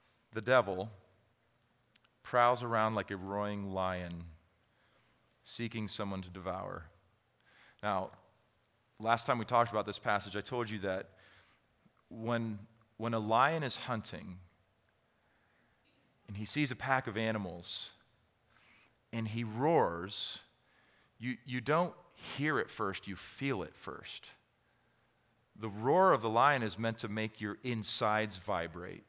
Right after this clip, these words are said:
It's visceral. When a lion approaches a pack of animals and it roars, the ground feels like it's shaking. And his goal is that one of the animals in this hunting scenario gets spooked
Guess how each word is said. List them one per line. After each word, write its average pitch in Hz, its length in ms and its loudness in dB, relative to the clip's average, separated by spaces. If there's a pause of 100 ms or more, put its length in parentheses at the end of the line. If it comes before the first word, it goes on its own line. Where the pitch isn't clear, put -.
It's - 260 -6 (160)
visceral. 95 920 -4 (1900)
When 104 140 -4
a 107 40 0
lion 135 540 6
approaches 120 640 -2
a 98 40 -10
pack 110 360 0
of 98 120 -6
animals 107 460 -2
and 98 100 -4
it 90 120 -6
roars, 101 720 0 (460)
the 110 80 -4
ground 110 840 2
feels 104 460 -4
like 92 220 -2
it's 90 140 -10
shaking. 80 480 -8 (920)
And 120 220 0
his 120 320 0
goal 135 460 2
is 110 320 -4
that 110 220 4
one 120 180 0
of 156 100 -2
the 170 140 -2
animals 104 640 -4
in 107 220 -4
this 117 400 -2
hunting 107 380 -4
scenario 95 500 -4
gets 110 260 -6
spooked - 580 -6